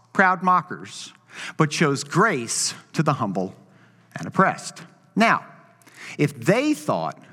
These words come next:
that this teaching of King Solomon was so important that they needed to repeat it, we can know it's pretty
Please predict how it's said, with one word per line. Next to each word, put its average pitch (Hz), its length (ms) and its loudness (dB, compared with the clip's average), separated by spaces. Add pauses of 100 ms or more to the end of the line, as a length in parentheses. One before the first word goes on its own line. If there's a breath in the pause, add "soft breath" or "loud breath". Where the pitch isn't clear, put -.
(520 soft breath)
that 110 140 -4
this 190 220 2
teaching 202 500 0
of 147 80 -2
King 170 220 0
Solomon 160 560 0
was 117 140 -4
so 220 380 0
important 185 540 -2
that 139 200 -2
they 233 180 2
needed 143 260 0
to 135 100 -2
repeat 131 420 0
it, 131 260 -2 (400 soft breath)
we 143 160 2
can 82 180 0
know 104 200 2
it's 139 140 -2
pretty 92 480 -6